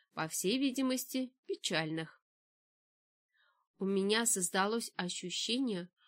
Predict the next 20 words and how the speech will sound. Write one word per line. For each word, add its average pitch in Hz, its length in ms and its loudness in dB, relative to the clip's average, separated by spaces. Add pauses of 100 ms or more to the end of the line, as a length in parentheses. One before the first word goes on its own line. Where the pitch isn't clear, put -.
(140)
что - 300 0
вышла 262 380 2
она 254 220 2
из 247 140 2
дома 226 300 2
безо 233 320 0
всякой 175 400 0
цели. 160 480 -2 (600)
По 175 140 2
крайней 220 460 2
мере, 208 400 0
первый 202 440 0
час 220 340 0
нашей 196 320 -2
прогулки 175 720 -6 (380)
не 196 140 2
обнаружил 220 680 2
в 240 60 -2
её 247 220 0
передвижениях 220 800 0